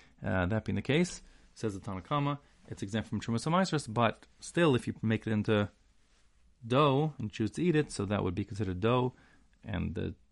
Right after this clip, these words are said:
pasuk doesn't specify to the contrary. Um, in fact, um, the, it's a Gezerah Shava that comes from the two words, um, lechem. That's referred, lechem is referred both to challah as well as to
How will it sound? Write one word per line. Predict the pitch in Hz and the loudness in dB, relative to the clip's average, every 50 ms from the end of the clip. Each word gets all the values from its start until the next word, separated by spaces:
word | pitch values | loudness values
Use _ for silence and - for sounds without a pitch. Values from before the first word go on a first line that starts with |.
| _ _ _ - - | _ _ _ -8 -4
pasuk | 110 107 - 104 98 | -4 -4 -4 -6 -6
doesn't | - 101 95 92 | -6 -8 -8 -10
specify | - - - 104 - - - - 90 90 | -10 -8 -8 -8 -8 -8 -8 -6 -6 -6
to | - - | -6 -10
the | 110 | -10
contrary. | - - 165 175 180 - - 127 123 127 131 - - - - _ _ _ - 139 | -6 -2 -2 -2 -2 0 -2 -2 -2 -2 -4 -6 -10 -20 -20 _ _ _ -10 -6
Um, | 117 107 107 | -4 -2 -2
in | 104 | -2
fact, | - - 110 101 98 - - - - - - - - - - | -2 -2 -2 -2 -2 -4 -10 -20 -20 -20 -20 -20 -18 -10 -6
um, | 107 107 | -2 -2
the, | 104 101 98 - - | -2 -2 -4 -6 -10
it's | - 117 - 113 | -10 -8 -6 -6
a | |
Gezerah | 101 107 101 107 104 104 101 | -4 -4 -2 0 0 0 0
Shava | - - - 117 104 98 104 92 | -2 -2 0 0 0 2 2 2
that | 92 90 - | 0 0 -2
comes | - 113 98 95 95 - | -2 -2 0 -2 -2 -4
from | - - 101 95 92 87 85 - - | -6 -4 -2 -2 -2 -2 -4 -4 -8
the | 98 | -8
two | - - - 110 | -8 -6 -4 -4
words, | 98 98 101 98 87 - - - _ _ - _ _ _ _ _ - - | -2 0 0 -2 -2 -6 -14 -18 _ _ -20 _ _ _ _ _ -12 -8
um, | 107 98 95 90 87 - - _ _ _ _ - | -6 -4 -2 -2 -4 -4 -8 _ _ _ _ 0
lechem. | 110 104 107 - - 131 135 143 160 165 - - _ _ _ _ _ _ _ - | 2 2 2 4 2 2 2 2 2 0 -2 -8 _ _ _ _ _ _ _ -8
That's | 107 95 - | -8 -6 -6
referred, | 104 92 - - 107 101 90 | -6 -8 -4 -4 -4 -2 -2
lechem | 85 90 95 98 95 - 92 87 | -2 0 0 0 0 0 -2 -4
is | - | -4
referred | 98 - - 95 87 82 | -4 -4 -4 -4 -2 0
both | 92 95 92 - - - - _ _ - - - _ _ _ - | 0 0 0 0 -4 -8 -20 _ _ -20 -20 -20 _ _ _ -8
to | - - 104 95 95 95 87 85 - - - | -4 -2 0 0 0 -2 -4 -8 -12 -10 -2
challah | - 117 104 101 98 92 | 2 2 4 4 4 2
as | 87 85 | 0 0
well | 95 98 98 90 87 | -2 0 0 2 2
as | 85 - - | 0 -2 -4
to | - - - 101 90 87 87 | -8 -6 -4 -2 -2 -4 -4